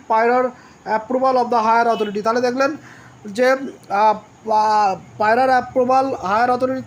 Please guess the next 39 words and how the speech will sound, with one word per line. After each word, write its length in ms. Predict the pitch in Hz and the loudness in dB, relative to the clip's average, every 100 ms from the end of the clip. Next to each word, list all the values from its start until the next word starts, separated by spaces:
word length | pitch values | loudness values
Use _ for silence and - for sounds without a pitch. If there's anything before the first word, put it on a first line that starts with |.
| - | -6
থেকে 220 | 254 269 | -4 -2
না 280 | 247 220 240 | -2 0 0
নিয়েই, 480 | 247 247 285 254 175 - - - - - | 0 2 2 2 0 -6 -20 -20 -20 -2
আহ, 300 | 202 233 214 | 2 4 2
সেটাকে 320 | 226 240 262 | -2 -2 0
মর্নিং 420 | 247 233 254 277 | 2 0 0 -4
সেশন 320 | 254 262 262 254 | -4 -2 -2 0
করা 240 | 247 240 | 2 4
হয়েছিল 400 | 240 240 262 262 269 277 - - | 2 0 0 0 0 -2 -10 -12
কিছু 260 | 254 240 254 | -8 -4 -2
জায়গায়, 400 | 240 240 240 247 | 2 2 2 0
কিছু 220 | 240 247 | -2 -6
ডিস্ট্রিক্টে, 560 | 233 220 - 240 254 277 - - - 185 | -4 -4 -4 -2 -2 -2 -10 -20 -10 -2
যে 160 | 226 | -2
ডে 260 | 214 233 254 | 0 2 2
থেকে 240 | 247 254 | 0 0
মর্নিং 380 | 240 226 240 247 | 0 0 -2 -4
স্কুল 240 | - 254 | -4 -6
করা 240 | 240 233 220 | 0 2 2
হয়েছিল। 360 | 220 214 175 135 - - - - | 0 -2 -4 -4 -10 -20 -20 -10
এবারে 320 | 185 226 247 | -2 0 0
কিন্তু 300 | 247 254 254 | -4 -4 -4
সেটাকে 400 | 247 233 240 247 | -4 -4 -2 -4
কিন্তু 500 | 247 240 240 262 269 208 | -4 -4 -4 -4 -4 -4
বন্ধ 260 | 190 262 277 | -4 -2 0
করে 220 | 262 240 | 0 2
দেওয়া 160 | 240 220 | 2 2
হলো, 140 | 247 | 0
ক্যান্সেল 560 | 240 240 247 240 269 254 | -2 -2 -2 -4 -6 -4
করা 300 | 240 226 220 | 0 2 2
হলো 180 | 226 233 | 2 2
এক 200 | 220 - | 0 -2
প্রকার 260 | 226 226 214 | -4 -2 0
বলা 260 | 214 220 | 2 2
যায়। 200 | 240 269 269 - - - 185 | 2 0 -4 -16 -20 -8 -4
যেটা 200 | 208 226 | -2 0
বলা 240 | 226 247 | 2 2
হচ্ছে 260 | 254 247 262 | 0 -2 -2
যে 240 | 269 | 0